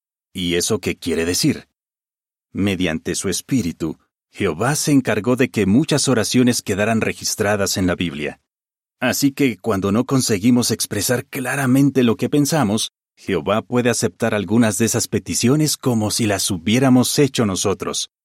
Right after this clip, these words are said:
y luego responderlas. Tener esto presente fue de mucha ayuda para una hermana rusa llamada Yelena, a quien arrestaron por orar y leer la Biblia.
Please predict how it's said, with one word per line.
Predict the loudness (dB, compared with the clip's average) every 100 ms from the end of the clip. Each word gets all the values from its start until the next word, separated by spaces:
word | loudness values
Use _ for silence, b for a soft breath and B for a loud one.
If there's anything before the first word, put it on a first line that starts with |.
| -4
y | 0 2
luego | 2 0 2 0
responderlas. | 2 -2 0 2 2 0 -4 -8 -8 -8 _ _ _ _ _ _ _ _ _ _ _ _ _ _ -4
Tener | 0 2
esto | 0 0 0
presente | 0 2 0 2 0
fue | 2 2
de | 4
mucha | 4 4 2 0
ayuda | 2 2 2
para | 0 0 2
una | 4 4
hermana | 2 2 2
rusa | 2 0 0
llamada | 0 -2 0 0 0
Yelena, | 0 0 -2 -4 -10 _ _ -6
a | -6
quien | -4 -2 -2
arrestaron | -2 -4 0 2 0
por | 0 -2
orar | -2 0 0 0 -2
y | -2
leer | 0 2 0 0
la | -2
Biblia. | -2 -4 -6 -12